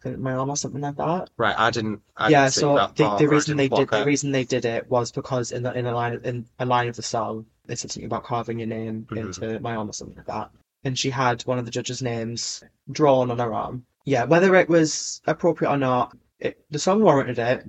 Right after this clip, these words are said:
Speaker 1: but
Speaker 2: Yeah.
Speaker 1: like Plastique said, I, I, again, I'm not sure if it was completely appropriate.
Speaker 2: Uh-huh. This is the, the delicate line we sort of have to walk, isn't it? So I've done performances about things that hit home
Speaker 1: Yeah.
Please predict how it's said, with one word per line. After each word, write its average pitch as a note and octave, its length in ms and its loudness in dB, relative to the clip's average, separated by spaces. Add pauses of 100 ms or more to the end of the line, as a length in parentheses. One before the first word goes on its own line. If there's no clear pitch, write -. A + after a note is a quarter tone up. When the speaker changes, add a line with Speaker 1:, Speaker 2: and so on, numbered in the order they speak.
(140)
Speaker 1:
but - 480 0
Speaker 2:
Yeah. A2 240 -2 (240)
Speaker 1:
like C3 240 2
Plastique B2+ 420 -6
said, A#2 320 -2
I, A#2+ 140 -4 (640)
I, B2 280 -2
again, B2 260 -2
I'm A#2 240 -6
not B2 140 -2
sure A#2 360 0
if - 120 -10
it - 80 -8
was - 420 -4 (580)
completely A#2 920 -4 (240)
appropriate. - 680 -4 (520)
Speaker 2:
Uh-huh. A2+ 300 0
This C#3+ 260 4
is E3+ 220 2
the, B2+ 380 4
the B2+ 100 2
delicate A#2 480 4
line G#2 400 2
we A2 80 -2
sort G#2+ 300 2
of G2 140 -6
have - 220 -2
to - 100 -8
walk, F#2+ 380 0
isn't G#2+ 260 -2
it? G2 240 -2
So A2 160 2
I've A2 180 6
done G#2+ 180 0
performances G2+ 960 -4
about G2+ 460 0
things G2+ 380 -4
that - 160 -6
hit - 220 -8
home F#2+ 480 -4
Speaker 1:
Yeah. C3 260 -8